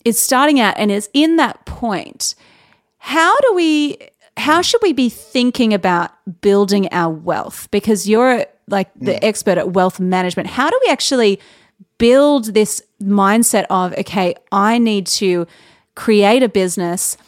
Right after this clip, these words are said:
Speaker 1: that A, aligns with my view of success, but also B, supports me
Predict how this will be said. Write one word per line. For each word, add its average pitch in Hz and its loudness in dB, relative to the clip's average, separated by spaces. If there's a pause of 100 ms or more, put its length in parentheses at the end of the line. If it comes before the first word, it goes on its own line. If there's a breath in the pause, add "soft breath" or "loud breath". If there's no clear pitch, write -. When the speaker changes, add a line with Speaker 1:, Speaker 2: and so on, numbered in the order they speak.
(220 soft breath)
Speaker 1:
that 190 -2
A, 196 0 (300 soft breath)
aligns 196 2
with 208 -2
my 185 0
view 185 -2
of 170 -2
success, - -2
but 190 -6
also 196 -2
B, 220 2
supports 196 -4
me 180 -4